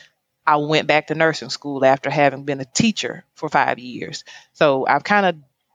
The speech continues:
done a little bit of everything, but I'm starting to see the further that I get in life, all of the small pieces of the puzzle that did not make sense to me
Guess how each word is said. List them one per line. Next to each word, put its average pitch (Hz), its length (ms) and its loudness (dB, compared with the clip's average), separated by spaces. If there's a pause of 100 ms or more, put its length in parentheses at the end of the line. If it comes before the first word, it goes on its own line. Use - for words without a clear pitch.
(220)
done 170 220 6
a 170 80 4
little 175 280 4
bit 170 140 2
of 156 140 4
everything, 175 800 0 (460)
but 143 320 2 (100)
I'm 143 160 -2
starting 165 500 2
to - 160 -6
see 156 360 -4
the 147 140 -2
further 160 380 0
that 135 140 2
I 131 100 0
get 147 200 0
in 156 140 2
life, 147 280 2 (200)
all 147 300 6
of 151 100 -2
the 131 100 -8
small 143 380 0
pieces 196 460 -4
of 165 140 4
the 160 60 -2
puzzle 175 380 0
that 135 260 2
did 165 140 4
not 170 200 0
make 165 180 2
sense 185 280 -4
to - 80 -6
me 185 280 -4